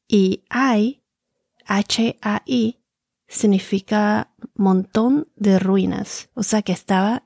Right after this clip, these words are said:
entre la casa de Dios y un montón de ruinas.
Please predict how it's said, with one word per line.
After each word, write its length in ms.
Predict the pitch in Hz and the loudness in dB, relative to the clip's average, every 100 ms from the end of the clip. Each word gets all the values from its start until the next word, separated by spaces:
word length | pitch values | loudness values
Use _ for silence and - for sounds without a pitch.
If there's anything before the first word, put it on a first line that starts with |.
| _ | _
entre 520 | 220 202 190 196 185 | 0 0 0 -2 -2
la 140 | 185 185 | -4 -6
casa 420 | 233 240 294 294 | -6 -4 -2 0
de 120 | 254 | 0
Dios 440 | 233 277 339 - - | 0 -2 -4 -8 0
y 160 | 208 | 2
un 80 | 214 | 4
montón 420 | 226 226 - 220 | 2 0 0 2
de 140 | 214 202 | 2 2
ruinas. 680 | 196 202 - - - - | 0 -2 -2 -6 -12 -16